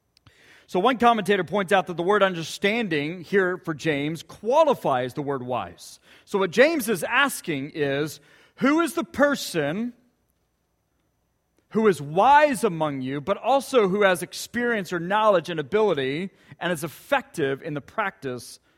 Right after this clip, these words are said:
of that knowledge? So who is wise and understanding among you? In a way, what James is doing is setting up this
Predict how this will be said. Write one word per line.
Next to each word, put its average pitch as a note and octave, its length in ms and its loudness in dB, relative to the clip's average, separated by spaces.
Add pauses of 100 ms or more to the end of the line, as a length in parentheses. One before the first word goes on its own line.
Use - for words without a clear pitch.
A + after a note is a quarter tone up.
(140)
of C3+ 160 -8
that C3+ 200 -4
knowledge? C3+ 800 -6 (680)
So C#3 180 -10
who F3+ 160 -2
is G3 140 -6
wise D3 440 2
and D3+ 80 -6
understanding C3+ 540 -6
among E3 320 -6
you? F#2+ 100 -16 (1500)
In F#3 120 -2
a C4+ 60 2
way, F3+ 540 2
what D#3+ 160 -6
James F3+ 280 -2
is F#3+ 120 -8
doing D#3+ 480 -4
is C#3+ 100 -8
setting F#3 320 -4
up D#3+ 140 -6
this - 280 -10